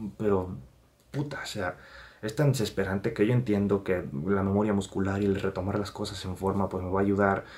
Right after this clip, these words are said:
Eh, no estoy seguro de que quiera ahorita meterme algunas <laughs> inyecciones, ahorita estoy en, con un, acá un bloqueo mental de que, "Mierda, si me pasa esto con medicina, grado farmacéutico,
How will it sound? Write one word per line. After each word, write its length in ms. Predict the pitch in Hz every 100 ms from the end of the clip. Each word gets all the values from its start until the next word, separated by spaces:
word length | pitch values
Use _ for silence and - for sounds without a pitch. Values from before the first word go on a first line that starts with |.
| - - -
Eh, 440 | 85 85 80 80 - -
no 360 | 104 113 113
estoy 400 | 104 - - 104
seguro 440 | 98 104 95 104 98
de 140 | 90
que 140 | 82
quiera 200 | - 101
ahorita 340 | 98 101 107 95
meterme 520 | 87 98 95 95 85
algunas 440 | 87 90 101 101
<laughs> 0 |
inyecciones, 640 | 98 92 95 - 98 104 -
ahorita 280 | 92 92 101
estoy 320 | - 101 98
en, 240 | 87 87 - - - - - -
con 180 | 95 101
un, 640 | 110 107 98 92 85 80 - - - - - - -
acá 220 | 98 107
un 160 | 117 127
bloqueo 340 | 123 113 120
mental 420 | 120 113 101 113 107
de 100 | 101
que, 100 | 92
"Mierda, 460 | 107 135 - - - - - -
si 120 | -
me 100 | 113
pasa 240 | 175 160 160
esto 240 | - 127
con 140 | 104
medicina, 520 | 101 98 98 127 123 98
grado 200 | 127 123
farmacéutico, 760 | 104 95 - 107 - -